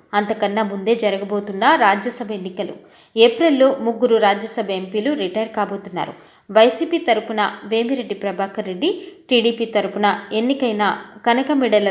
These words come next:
రవీంద్ర, సీఎం రమేష్ పదవీ కాలం ముగింపునకు వచ్చేసింది. వీరి స్థానాల్లో కొత్త వారిని ఎంపిక చేయడానికి కేంద్ర ఎన్నికల కమిషన్ తొందరలోనే నోటిఫికేషన్ జారీ చేయబోతోంది. ఈ నేపథ్యంలోనే జగన్మోహన్ రెడ్డి మూడు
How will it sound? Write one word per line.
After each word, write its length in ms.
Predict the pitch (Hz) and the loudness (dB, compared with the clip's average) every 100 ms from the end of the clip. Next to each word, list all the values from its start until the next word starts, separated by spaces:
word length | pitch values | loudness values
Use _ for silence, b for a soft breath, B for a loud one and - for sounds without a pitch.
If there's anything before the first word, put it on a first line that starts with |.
| 185 | 0
రవీంద్ర, 340 | 180 190 214 359 - - _ _ _ _ _ _ - | -2 -2 0 -2 -4 -18 _ _ _ _ _ _ 0
సీఎం 360 | 294 294 359 269 | 4 6 6 6
రమేష్ 340 | 208 233 277 - - | 4 4 0 -4 0
పదవీ 280 | 247 226 320 349 | 2 4 4 4
కాలం 200 | 285 262 262 214 | 6 6 2 -4
ముగింపునకు 500 | 214 277 285 269 285 | -4 -2 -2 -2 -2
వచ్చేసింది. 500 | 220 208 196 185 175 - - | -4 -6 -10 -10 -14 -16 2
వీరి 200 | 262 349 370 | 6 6 4
స్థానాల్లో 580 | - 240 240 277 240 254 330 | 2 2 2 0 0 -2 0
కొత్త 220 | 349 - 294 | -2 0 0
వారిని 260 | 285 269 254 202 | 0 0 -2 -4
ఎంపిక 240 | 214 269 233 | -6 -8 -6
చేయడానికి 480 | 247 202 196 190 320 466 - | -2 2 2 2 0 0 4
కేంద్ర 260 | 247 247 240 - 220 | 2 4 2 2 0
ఎన్నికల 320 | 240 247 226 214 | -2 -2 -4 -2
కమిషన్ 420 | 202 202 - 349 415 240 | -2 -2 -4 -4 -2 -2
తొందరలోనే 600 | 220 233 233 220 202 320 320 | 0 0 0 0 2 2 2
నోటిఫికేషన్ 680 | 240 254 - - 214 220 370 349 | 0 0 -6 -2 -2 0 -2 2
జారీ 240 | 233 214 247 - | 4 4 2 -4
చేయబోతోంది. 640 | 214 208 190 185 151 - - b b b | -6 -4 -6 -6 -8 -12 -18 b b b
ఈ 80 | 254 269 | 4 6
నేపథ్యంలోనే 720 | 254 262 330 277 240 214 196 190 185 - - _ 220 | 6 4 0 0 -2 0 -2 -4 -8 -16 -20 _ 4
జగన్మోహన్ 640 | 254 339 359 311 262 247 214 | 6 6 4 2 0 -2 -2
రెడ్డి 220 | 190 214 - - 214 | -2 -4 -4 -12 -6
మూడు 200 | 240 339 | 0 0